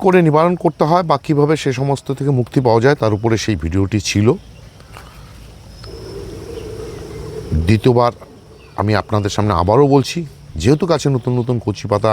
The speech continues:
আসতে শুরু করেছে, এ সময় আপনারা কীটনাশক অবশ্যই ব্যবহার করবেন। আর ফাঙ্গিসাইড তো এই বর্ষার মধ্যে ব্যবহার করতেই হবে, তার কারণ হচ্ছে বর্ষায় গাছগুলোতে সবথেকে যে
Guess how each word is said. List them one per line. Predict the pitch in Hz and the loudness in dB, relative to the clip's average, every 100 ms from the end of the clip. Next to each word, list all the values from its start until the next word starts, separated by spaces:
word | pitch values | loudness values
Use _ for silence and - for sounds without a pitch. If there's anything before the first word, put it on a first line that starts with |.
| 104 - - - 127 | 0 -4 -18 -6 -4
আসতে | - 135 | -2 -4
শুরু | - 85 71 | -2 -4 -2
করেছে, | 85 87 226 - - - - | -4 -2 -4 -4 -16 -4 -2
এ | 98 | 0
সময় | 113 92 | 2 0
আপনারা | 76 92 120 220 - - - | 0 0 0 -2 -12 -20 -10
কীটনাশক | - 95 98 90 139 - - - - - | -6 -4 -2 -2 -4 -6 -16 -18 -14 -2
অবশ্যই | 104 104 147 101 | 0 2 2 2
ব্যবহার | 87 104 85 | 2 0 -2
করবেন। | 71 69 67 - - - - - - - - | -4 -6 -8 -14 -18 -18 -18 -18 -16 -8 -2
আর | 135 147 | 0 0
ফাঙ্গিসাইড | 160 180 180 170 | 0 2 0 2
তো | 185 | 2
এই | 143 | 4
বর্ষার | 143 - 170 | 2 2 2
মধ্যে | 165 147 | 2 2
ব্যবহার | 120 151 143 | 2 0 2
করতেই | 131 160 143 | 0 2 4
হবে, | 117 190 - - - - - - - - - | 4 0 -4 -20 -20 -20 -20 -20 -20 -10 -2
তার | 156 175 - | -2 -2 -2
কারণ | 135 185 190 | 2 4 2
হচ্ছে | 160 214 208 - - - - - - - - 87 85 | 4 0 0 -12 -20 -20 -20 -20 -20 -20 -14 -4 2
বর্ষায় | 120 - 123 76 76 - - - - - - - - - - 82 117 | 2 2 -2 -2 -8 -14 -20 -20 -20 -20 -20 -20 -20 -20 -10 -2 2
গাছগুলোতে | 117 120 160 156 165 - - - | 2 6 4 6 2 0 -10 -6
সবথেকে | 117 - 139 143 151 - - - - - - - - - - - | -6 -2 0 2 2 0 -14 -20 -20 -20 -20 -20 -20 -20 -18 0
যে | 143 | 2